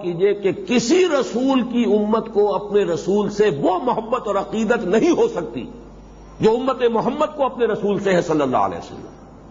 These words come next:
اس کے باوجود سائملٹینیس کنٹراسٹ ہے، انہوں نے خدا بنا دیا، خدا کا بیٹا بنا دیا، لیکن یہاں سب کو معلوم ہے کسی نے آج تک حضور کے بارے میں یہ نہیں کہا کہ خدا کا بیٹا ہے،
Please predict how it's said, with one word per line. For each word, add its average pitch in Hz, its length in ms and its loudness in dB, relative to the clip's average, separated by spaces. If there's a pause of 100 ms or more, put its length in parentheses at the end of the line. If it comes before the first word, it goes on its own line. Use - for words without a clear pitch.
(160)
اس 131 140 2
کے 127 120 2
باوجود 110 520 0
سائملٹینیس 135 680 -2
کنٹراسٹ 113 500 -2
ہے، - 200 -10 (180)
انہوں 131 180 2
نے 123 80 0
خدا 120 300 0
بنا 147 260 0
دیا، 175 200 0
خدا 131 240 -2
کا 120 120 -4
بیٹا 113 260 -4
بنا 123 220 -4
دیا، 339 220 -4 (880)
لیکن 120 260 2
یہاں 123 200 4
سب 113 220 -6
کو 131 120 -4
معلوم 147 300 0
ہے 165 120 -2
کسی 107 200 -8
نے 147 100 -2
آج 143 180 -2
تک 123 220 -6
حضور 156 220 4
کے 196 100 0
بارے 156 260 0
میں 180 100 -2
یہ 151 120 0
نہیں 139 180 -2
کہا - 280 2
کہ - 60 -8
خدا 160 260 -2
کا 151 100 -6
بیٹا 131 280 -4
ہے، - 80 -10